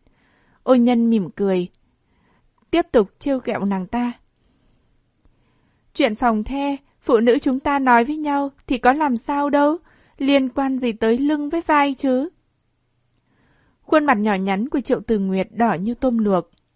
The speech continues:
Sao lại không liên quan? Chẳng phải chuyện phòng the cũng là vai kề vai ư? Ha ha! Một đám phụ nữ đều bật cười ha ha. Hạ Sơ Thất cũng cười đến nghiêng ngả.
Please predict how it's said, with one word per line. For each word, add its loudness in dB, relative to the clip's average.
Sao 0
lại 2
không -4
liên -4
quan? 0
Chẳng 2
phải 0
chuyện 0
phòng -2
the -6
cũng -6
là 0
vai -2
kề 0
vai 0
ư? -2
Ha -4
ha! 2
Một -2
đám 0
phụ -2
nữ 0
đều 2
bật -4
cười -2
ha -6
ha. -6
Hạ 2
Sơ 0
Thất -4
cũng -8
cười -2
đến 0
nghiêng -4
ngả. -2